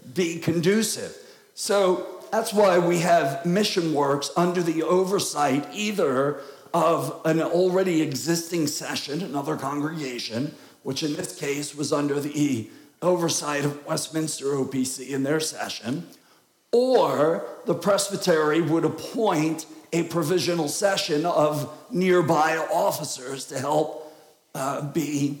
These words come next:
well, provisional elders to them until such time that they can appoint their own.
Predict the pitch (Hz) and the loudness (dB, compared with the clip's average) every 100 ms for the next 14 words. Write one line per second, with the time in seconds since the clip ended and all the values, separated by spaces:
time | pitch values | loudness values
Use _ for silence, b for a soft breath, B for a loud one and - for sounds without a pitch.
0 | - 131 120 156 165 - - 160 135 127 | -6 -4 -2 -2 -4 -12 -6 -4 -2 -2
1 | 120 247 151 151 90 - - 196 220 170 | -4 -6 -4 -4 -8 -8 -2 0 0 -2
2 | 117 - - 127 107 123 - B B B | -4 -8 -8 -6 -4 -4 -8 B B B
3 | 170 160 156 - 202 220 214 - - 156 | 0 0 0 -4 2 4 4 2 0 0
4 | - - 143 131 127 120 151 147 B B | -4 -6 -4 -4 -4 -4 -4 -6 B B
5 | - 165 156 160 165 147 - - 170 151 | -4 -2 2 0 0 -4 -6 -6 -2 2
6 | 147 151 - - 143 165 156 147 160 135 | 2 0 -8 -8 -2 0 0 2 2 0
7 | 101 | -2